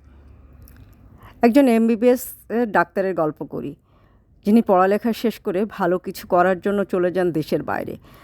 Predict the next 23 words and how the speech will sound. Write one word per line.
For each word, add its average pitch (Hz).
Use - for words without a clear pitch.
তারপর 196
বিবাহের 196
প্রস্তাব 190
দেন 180
চোদ্দ 175
বছরের 165
ভালোবাসার 156
মানুষটিকে। 151
শুধুমাত্র 233
ছেলে 208
প্রবাসী 185
বলে 170
ভালোবাসার 208
মানুষের 190
সাথে 185
বিয়ে 160
হয়নি। 156
ভালো 190
চাকরি 208
মানেই 190
কিন্তু 214
সব 151
নয়। 147